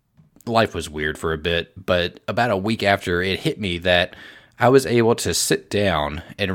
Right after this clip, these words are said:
roleplay with my favorite game designer in one of their games that they made. So that's just, I mean, that's like bucket list material, folks.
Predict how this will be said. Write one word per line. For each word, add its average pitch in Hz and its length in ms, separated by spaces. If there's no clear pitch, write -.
roleplay 78 640
with 78 260
my 95 140
favorite 104 760
game 92 240
designer 71 800
in 110 240
one 107 160
of 104 80
their 104 140
games 92 340
that 90 120
they 87 140
made. 73 380
So 131 160
that's 117 160
just, - 300
I 117 60
mean, 117 100
that's 117 160
like 104 220
bucket 98 260
list 82 220
material, 80 400
folks. - 440